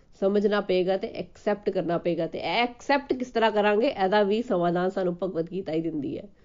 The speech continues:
ਕਿਵੇਂ? ਭਗਵਦ ਗੀਤਾ ਤੁਹਾਨੂੰ ਦੱਸਦੀ ਹੈ ਕਿ ਅਸੀਂ ਇਸ ਸੰਸਾਰ ਵਿੱਚ ਆਏ ਹਾਂ ਤੇ ਅਸੀਂ ਇਹ, ਅਸੀਂ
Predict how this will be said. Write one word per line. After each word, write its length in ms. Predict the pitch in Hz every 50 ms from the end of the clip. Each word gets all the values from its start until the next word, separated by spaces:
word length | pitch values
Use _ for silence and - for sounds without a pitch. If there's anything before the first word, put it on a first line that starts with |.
| - - - - -
ਕਿਵੇਂ? 380 | - 208 214 226 240 262 269 285 - - - - - - - _ - -
ਭਗਵਦ 320 | 233 226 214 208 240 247 240
ਗੀਤਾ 400 | 233 247 240 196 180 220 220 220
ਤੁਹਾਨੂੰ 280 | 220 247 240 214 202
ਦੱਸਦੀ 400 | 190 214 214 196 165 185 202 208
ਹੈ 80 | 208 226
ਕਿ 180 | 233 285 269 - - 202
ਅਸੀਂ 420 | 202 - - 233 240 247 262 -
ਇਸ 180 | 220 226 - -
ਸੰਸਾਰ 540 | 220 214 202 208 - 190 180 180 190 190 190
ਵਿੱਚ 280 | 202 196 190 - -
ਆਏ 280 | 190 175 180 185 185 196
ਹਾਂ 80 | 208
ਤੇ 200 | 226 220 277 -
ਅਸੀਂ 260 | 214 240 208 214 220 -
ਇਹ, 380 | - 180 180 185 190 214 226 240 - -
ਅਸੀਂ 420 | 196 202 - 214 220 247 277 320